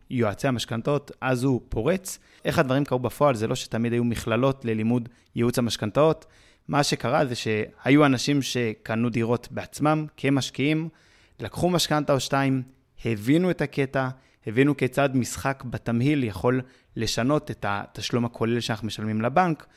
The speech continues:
יכול להגדיל לנו את הרווחיות, יכול, יכול לשנות לנו את העסקה, והתחילו לבנות משכנתאות בהתחלה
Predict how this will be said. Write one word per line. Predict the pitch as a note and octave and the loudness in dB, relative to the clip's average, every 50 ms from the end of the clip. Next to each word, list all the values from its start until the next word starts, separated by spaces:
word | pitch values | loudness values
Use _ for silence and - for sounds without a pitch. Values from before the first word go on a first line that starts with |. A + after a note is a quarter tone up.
| _ _ _ _ - | _ _ _ _ -8
יכול | A2+ F#2+ E2 B2+ B2 A#2+ | -8 -4 2 2 4 4
להגדיל | A#2 G#2+ A2 A2 A#2+ A#2+ A#2+ | 4 0 0 0 0 2 2
לנו | A#2 A#2 | 0 0
את | A2+ - | 0 0
הרווחיות, | A#2 A#2 A2 - - - F3 G3 F3+ F3+ - - | -2 -2 -2 -4 -2 2 2 2 2 2 -2 -12
יכול, | - - A#2+ B2 A2+ - - | -10 -6 -4 -4 -4 -6 -10
יכול | - B2 G#2+ G#2 C#3 C3+ | -14 -12 -2 -2 0 0
לשנות | - B2+ A#2+ B2+ B2 C3 | 0 -2 -2 -2 -2 -2
לנו | B2+ A2+ G#2+ | -2 -4 -4
את | G#2 - | -6 -8
העסקה, | G#2 G2 - - - E3 G3+ A3+ - - - | -10 -8 -10 -2 0 0 0 0 -4 -8 -2
והתחילו | A#2 - - - E3+ E3+ F3 | -2 -2 -2 2 2 4 4
לבנות | D#3+ C#3 A#2+ C#3 C#3+ - C#3+ | 4 4 4 2 0 0 -2
משכנתאות | C3 - - B2 A#2 G#2+ C#3 C#3 C3+ C3 B2+ | -6 -4 -2 -2 -2 0 2 2 2 0 -2
בהתחלה | A2 A2 G#2 - - - A#2+ B2+ C3 B2 | -6 -6 -6 -6 -4 -2 0 0 0 0